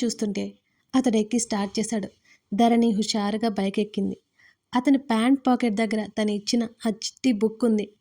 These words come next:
ఆమె తృప్తిగా నవ్వుకుంది. అంత హడావుడిలో అతను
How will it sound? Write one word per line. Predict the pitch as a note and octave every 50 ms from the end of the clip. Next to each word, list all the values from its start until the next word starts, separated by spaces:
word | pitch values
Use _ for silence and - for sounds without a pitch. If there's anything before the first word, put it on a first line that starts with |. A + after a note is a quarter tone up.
| _ _ _ _ _ _ - -
ఆమె | A3 A3 A3 G#3
తృప్తిగా | G#3+ G#3+ G#3 G#3 - - A#3+ G#3+ B3 A#3+
నవ్వుకుంది. | A3 G#3 G3 F#3+ G3+ G#3 - A3 A3 G#3+ G#3+ G#3+ - _ _ _ _ _ - B3+
అంత | C4 C4 C4+ C4
హడావుడిలో | C#4+ A3+ A#3+ A3+ A3 A3 A3+ A3 G#3+ G#3+ G#3+ G#3 G#3 G3+ G3+ - _ _ _ -
అతను | A3+ G#3 A3+ G#3 G#3+ G#3 G3+